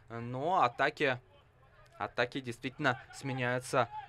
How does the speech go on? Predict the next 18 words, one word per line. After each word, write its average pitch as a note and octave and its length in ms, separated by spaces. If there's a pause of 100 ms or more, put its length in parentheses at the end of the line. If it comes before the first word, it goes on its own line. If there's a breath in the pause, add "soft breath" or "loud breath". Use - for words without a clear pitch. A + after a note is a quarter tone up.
(400)
одна B2 360
за A#2+ 140
другой. B2+ 460
А G2 40
здесь A#2+ 220
Казарян C#3+ 480
здорово A#2+ 260
до A#2 100
конца C#3+ 420
доборолся. C#3 640
Ерохин C3 500
мяч B2+ 300
не C3 100
сумел C3+ 480 (200 soft breath)
остановить, C#3 600
и C#3+ 60
в B2 100
итоге B2 460